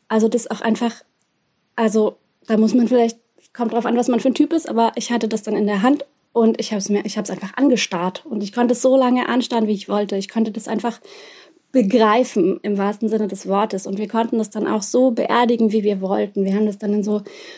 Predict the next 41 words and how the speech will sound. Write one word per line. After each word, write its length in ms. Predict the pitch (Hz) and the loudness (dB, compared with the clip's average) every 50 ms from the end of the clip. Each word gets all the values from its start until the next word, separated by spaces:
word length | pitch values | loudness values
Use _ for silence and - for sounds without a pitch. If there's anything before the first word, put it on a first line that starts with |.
| - _ _ | -20 _ _
bunte 380 | - 254 254 254 - 247 220 208 | 0 0 2 2 0 0 0 2
Watte 320 | 208 208 208 - 247 226 | 0 0 0 -2 -2 -4
gepackt 920 | - 196 202 - - - 208 208 202 220 214 - - - _ - - - - | -4 -6 -6 -8 -4 -2 0 0 0 0 -2 -6 -14 -20 _ -18 -18 -14 -6
und 180 | - 220 247 - | -4 -2 -2 -2
Fotos 560 | - - 285 269 262 262 262 254 233 226 - | -2 0 2 4 4 4 2 0 0 0 -2
gemacht 920 | - 233 226 220 220 214 214 220 220 220 220 220 - - - - _ _ _ - - - - _ _ - | -2 0 2 2 2 2 2 0 0 -2 -2 -4 -6 -12 -20 -20 _ _ _ -20 -20 -20 -20 _ _ -2
und 240 | 226 226 226 - | 0 0 2 0
es 160 | 226 220 - 220 | -2 -4 -4 -2
war 140 | 214 202 | -2 0
einfach 260 | - 226 226 - 247 240 | 0 0 0 -2 -2 -2
für 140 | - 240 | -2 0
uns 360 | - 254 262 269 269 - - - | 2 2 2 2 2 -2 -4 -2
ein 160 | 240 220 196 | -2 0 2
wahnsinnig 440 | 214 220 233 240 247 247 226 - - | 2 2 2 2 2 0 0 0 0
guter 320 | 247 247 269 262 254 220 | 0 0 0 -2 -4 -4
Prozess, 400 | - - 214 208 240 247 254 247 | -4 -6 -6 -2 -2 -2 -2 -2
damit 200 | 233 220 208 - | -2 -4 -4 -2
umzugehen 640 | 233 240 269 269 - 254 226 240 240 247 254 254 - _ | 0 0 0 0 -2 -2 0 0 2 2 0 -2 -4 _
und 280 | - 233 226 226 220 208 | -2 0 2 2 2 0
das 160 | 214 208 - | -2 -4 -6
zu 100 | - 220 | -8 -10
verstehen 720 | 208 - 208 190 - - - 247 247 254 269 269 269 285 - - | -10 -8 -8 -8 -8 -4 0 2 4 4 4 4 2 -2 -4 -4
und 220 | - 226 226 220 220 | 0 2 4 4 4
nicht 220 | 226 220 - - | 4 2 2 2
danach 320 | 233 220 214 220 226 240 220 | 2 4 4 4 2 2 0
zu 100 | - 262 | -2 0
denken, 200 | 233 226 214 214 | 0 2 2 2
so, 120 | 226 233 | 2 4
„Hups, 320 | 214 311 320 - - - - | 2 2 0 -2 -8 -10 -8
was 160 | 196 190 - | -8 -8 -8
ist 140 | 208 - - | -8 -6 -4
denn 100 | 220 208 | -2 -2
da 120 | 208 208 | -2 -2
eigentlich 340 | 226 214 214 220 208 202 - | 0 0 0 0 0 -2 -2
gewesen? 480 | 240 208 214 220 226 233 202 214 208 | -2 0 2 4 4 4 4 2 2
Da 100 | 208 202 | 2 0
kommt 220 | 196 202 220 208 - | 0 -2 -4 -4 -2
irgendwas 300 | - 208 208 202 196 - | -2 -2 0 -2 -4 -4
wieder 180 | 190 220 202 | -6 -4 0
hoch“, 180 | 190 240 233 233 | 0 0 0 -2
so. 260 | - - 190 190 196 | -4 -6 -6 -6 -6